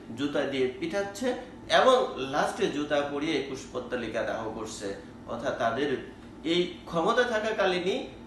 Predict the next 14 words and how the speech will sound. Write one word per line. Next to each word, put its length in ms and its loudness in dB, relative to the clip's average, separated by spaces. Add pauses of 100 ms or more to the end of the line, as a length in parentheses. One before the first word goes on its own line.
(100)
তাকে 640 2 (760)
মানে 300 0 (280)
অত্যন্ত 640 2
ঘৃণিতভাবে 800 0 (200)
অপমান 420 0
করা 160 2
হয়েছে। 440 -4 (240)
অর্থাৎ 200 -2 (280)
তা, 160 -4 (280)
এই 440 2
যে 360 2
এই 240 0
সরকার 760 0
এবং 240 0